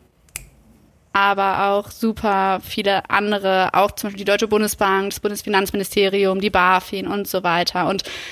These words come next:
das Coolste ist, dass Philipp uns einen super guten Link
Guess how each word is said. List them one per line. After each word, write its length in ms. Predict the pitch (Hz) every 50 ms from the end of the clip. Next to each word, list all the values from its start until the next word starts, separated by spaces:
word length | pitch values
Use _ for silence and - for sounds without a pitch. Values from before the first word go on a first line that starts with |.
| - -
das 200 | - 214 202 -
Coolste 340 | - - 294 294 285 - 202
ist, 340 | 196 214 226 262 - - 220
dass 180 | 202 208 - -
Philipp 440 | - - 233 226 220 220 220 -
uns 420 | - 208 208 208 220 226 - - -
einen 200 | - 208 202 196
super 720 | 196 - 226 233 240 247 - - 240 226 220 220 214 - _ _ 220
guten 800 | - 220 220 214 214 _ - - 202 196 196 202 196 196 202 - - - - -
Link 560 | 214 220 269 294 277 214 - - - -